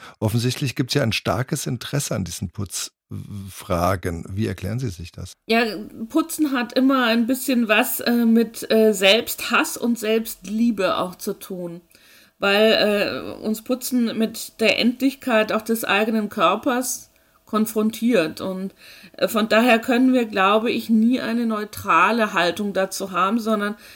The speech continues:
Speaker 2: äh, damit sind immer starke Gefühle verbunden. Und, äh, es kommt auch kein Mensch davon weg, egal wie viele Reinigungskräfte man beschäftigt, die Zähne putzen muss man immer noch selber. Von daher bleibt dieses Thema,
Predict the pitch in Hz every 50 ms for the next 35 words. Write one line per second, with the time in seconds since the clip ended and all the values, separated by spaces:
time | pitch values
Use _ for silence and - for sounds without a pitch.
0 | - - - _ _ _ - 202 196 202 202 208 220 220 220 - 220 220 - 214
1 | 220 220 226 - - 190 165 175 - - 240 196 220 220 220 - 220 220 226 220
2 | 214 196 185 190 190 - - 190 170 - 190 185 180 180 - - 165 156 160 175
3 | - _ _ _ _ _ _ _ _ _ _ _ 220 226 240 247 - - - -
4 | 220 214 208 214 208 214 - - - 220 240 - - 233 226 - - - 226 202
5 | 220 233 233 233 247 - - - 220 220 - 233 220 208 185 185 196 190 - -
6 | - 196 - 196 190 202 214 208 226 220 220 226 214 214 190 190 185 196 214 220
7 | 214 220 226 220 - - - 214 220 220 - 214 214 202 202 190 202 202 - -
8 | 175 214 - - 233 233 226 - 202 190 - - 185 185 196 220 214 - 233 220
9 | 220 - - 220 226 220 - - - - - - - _ _ 208 220 220 226 214
10 | 220 208 - - 208 214 208 208 208 196 - - 190 185 180 180 160 170 170 175
11 | 175 - 185 185 - 190 226 254 240 214 214 190 190 214 226 226 - 233 233 220
12 | 214 214 - - - 226 220 214 226 226 226 226 233 233